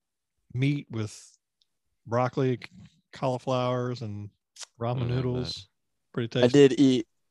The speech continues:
Speaker 3: uh, out once. We got, I wa-, I was really craving Pizza Hut for some reason. Out of all pizza places, I don't know why. But I
Speaker 2: Mm.
Speaker 3: made the mistake. I didn't get just the normal, like, thin crust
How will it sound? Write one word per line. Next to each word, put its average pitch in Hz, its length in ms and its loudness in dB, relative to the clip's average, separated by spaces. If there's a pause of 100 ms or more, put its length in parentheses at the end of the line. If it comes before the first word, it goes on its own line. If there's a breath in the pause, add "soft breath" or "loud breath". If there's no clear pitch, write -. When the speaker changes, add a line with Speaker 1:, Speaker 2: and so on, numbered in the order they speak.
(680)
Speaker 3:
uh, 104 460 4
out 113 180 4
once. 104 360 -4
We 113 60 -10
got, 107 180 0 (320)
I 123 60 2
wa-, 123 240 0
I 123 120 2
was 135 260 -4
really 175 260 0
craving 143 400 -6
Pizza 147 400 -2
Hut 165 180 0
for 170 100 -14
some 160 200 -6
reason. 165 360 -8 (640)
Out 127 120 6
of 117 60 2
all 127 140 6
pizza 135 300 2
places, 110 360 -2
I 110 80 2
don't 107 120 0
know 104 100 -6
why. 101 240 -4 (640)
But - 100 6
I 107 40 6
Speaker 2:
Mm. 110 40 -4
Speaker 3:
made 131 160 6
the 127 60 0
mistake. 117 380 2
I 113 60 4
didn't 117 180 2
get 120 100 0
just 113 220 -8
the 123 80 -2
normal, 107 520 0
like, 101 240 -8 (640)
thin 113 260 2
crust - 580 0